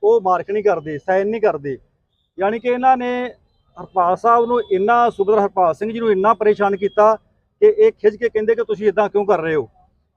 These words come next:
ਇਹਨਾਂ ਤਾਨਾਸ਼ਾਹੀ ਵਿਖਾਉਂਦਿਆਂ ਹੋਇਆ ਬੀ ਡੀ ਪੀ ਓ ਸਾਹਿਬ ਨੇ, ਪਤਾ ਨਹੀਂ, ਮੈਨੂੰ ਲੱਗਦਾ ਹੈ, ਲੱਗ ਰਿਹਾ ਹੈ ਕਿ ਇਹ ਪਿੱਛੋਂ ਸਿਆਸੀ ਸ਼ਹਿ ਸੀ ਸ਼ਾਇਦ। ਸੁਖਜਿੰਦਰ ਸਿੰਘ, ਅ, ਬੀ ਡੀ ਪੀ ਓ ਹੈ ਔਰ ਬਲਬੀਰ ਸਿੰਘ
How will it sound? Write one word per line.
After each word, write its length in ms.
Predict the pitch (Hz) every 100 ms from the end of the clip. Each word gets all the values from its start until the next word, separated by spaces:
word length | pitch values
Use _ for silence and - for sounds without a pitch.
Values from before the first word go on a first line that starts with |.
| _
ਇਹਨਾਂ 300 | 233 262 269
ਤਾਨਾਸ਼ਾਹੀ 680 | 269 202 196 226 240 220 247
ਵਿਖਾਉਂਦਿਆਂ 460 | 226 196 190 196 208
ਹੋਇਆ 180 | 196
ਬੀ 200 | 180 170
ਡੀ 100 | 175
ਪੀ 120 | 196 214
ਓ 60 |
ਸਾਹਿਬ 320 | 202 185 214
ਨੇ, 100 | 214
ਪਤਾ 320 | 208 202 214 214
ਨਹੀਂ, 140 | 214
ਮੈਨੂੰ 220 | 202 208
ਲੱਗਦਾ 380 | 196 170 214 214
ਹੈ, 100 | 151 - _ _ _ _ _ 139
ਲੱਗ 280 | 185 240
ਰਿਹਾ 220 | 247 247 247
ਹੈ 120 | 247
ਕਿ 160 | 247
ਇਹ 220 | 247 226 247
ਪਿੱਛੋਂ 600 | 226 - 226 233 233 208 _ _ _
ਸਿਆਸੀ 380 | 202 196 226 220
ਸ਼ਹਿ 300 | 185 208 190
ਸੀ 180 | 165 - _ _ _ -
ਸ਼ਾਇਦ। 360 | - 196 180 147 - _ _ _ -
ਸੁਖਜਿੰਦਰ 420 | 151 175 214 233
ਸਿੰਘ, 260 | 233 240 240
ਅ, 920 | 233 233 - _ _ _ - 196 208 196
ਬੀ 180 | 175
ਡੀ 120 | 185 220
ਪੀ 140 | 240
ਓ 120 | 240
ਹੈ 200 | 240 254 - _ _ _ -
ਔਰ 200 | 196 214
ਬਲਬੀਰ 400 | 175 160 185 226
ਸਿੰਘ 240 | 220 240